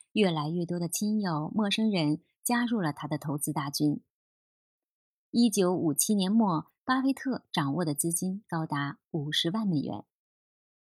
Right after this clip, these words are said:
他没有让这些信任自己的人失望。当年道琼斯指数下跌百分之八的时候，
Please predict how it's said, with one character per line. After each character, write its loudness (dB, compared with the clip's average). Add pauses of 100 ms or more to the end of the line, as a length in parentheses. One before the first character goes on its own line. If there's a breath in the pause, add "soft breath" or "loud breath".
(320)
他 6
没 12
有 10
让 4
这 2
些 0
信 4
任 2
自 -2
己 -4
的 0
人 4
失 2
望。 0 (680)
当 6
年 4
道 2
琼 -2
斯 -2
指 -4
数 -4
下 -2
跌 -2
百 -4
分 -2
之 -6
八 -2
的 -4
时 2
候， -4